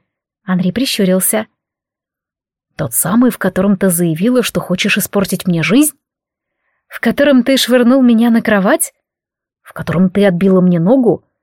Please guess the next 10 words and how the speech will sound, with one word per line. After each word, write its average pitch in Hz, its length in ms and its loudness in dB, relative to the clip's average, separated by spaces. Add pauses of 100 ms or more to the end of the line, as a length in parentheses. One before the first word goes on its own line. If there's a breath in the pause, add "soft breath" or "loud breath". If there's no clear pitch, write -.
хотя 185 460 -4
с - 100 -4
кроватью 185 500 0
можно 202 260 2
и 240 40 2
повторить». 226 600 -2 (500)
Я 196 220 -4
показала 208 440 0
ему 202 220 2
язык. 185 460 -2